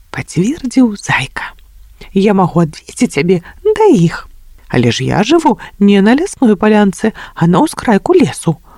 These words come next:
у шыкоўнай стайні. І ніяк не магу страціць сваім гаспадарам, дзядулю Рыгору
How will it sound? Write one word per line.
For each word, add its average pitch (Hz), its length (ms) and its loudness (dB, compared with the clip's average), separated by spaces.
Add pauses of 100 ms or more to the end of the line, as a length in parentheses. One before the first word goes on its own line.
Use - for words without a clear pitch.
(140)
у 147 80 0
шыкоўнай 220 600 0
стайні. 123 580 -4 (500)
І 196 100 2
ніяк 247 540 2
не 202 80 2
магу 165 240 0
страціць - 560 -4 (160)
сваім 240 400 2
гаспадарам, 262 640 -2 (440)
дзядулю 127 440 0
Рыгору 208 520 0